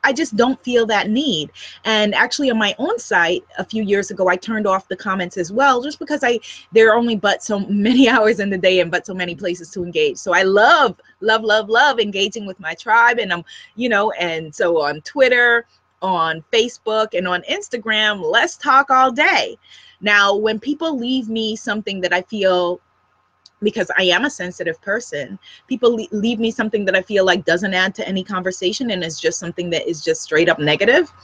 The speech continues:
I don't engage with them.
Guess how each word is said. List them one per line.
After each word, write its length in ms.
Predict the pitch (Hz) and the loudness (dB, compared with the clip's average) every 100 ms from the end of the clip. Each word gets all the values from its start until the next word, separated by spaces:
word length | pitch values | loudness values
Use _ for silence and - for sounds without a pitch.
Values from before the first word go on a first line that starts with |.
| - - - - _ _ _ | -20 -20 -20 -20 _ _ _
I 180 | 139 202 | 2 4
don't 260 | 226 262 254 | 4 2 0
engage 480 | 247 240 311 285 226 | -2 -2 -4 -6 -8
with 160 | 220 214 | -10 -8
them. 500 | 185 165 156 147 | -10 -10 -14 -18